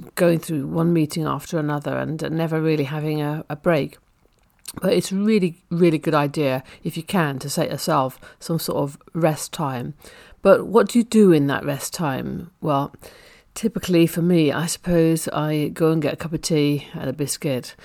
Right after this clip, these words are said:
and that's not necessarily the most, um,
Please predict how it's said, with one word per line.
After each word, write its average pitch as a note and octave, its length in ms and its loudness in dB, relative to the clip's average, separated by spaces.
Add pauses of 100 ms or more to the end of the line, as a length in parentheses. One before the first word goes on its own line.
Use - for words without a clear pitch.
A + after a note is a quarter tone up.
(220)
and C#3+ 400 -2
that's C#3+ 200 -4
not F#3+ 280 -2
necessarily G#3+ 840 2
the C3+ 140 0
most, E3 840 0
um, C3+ 480 -4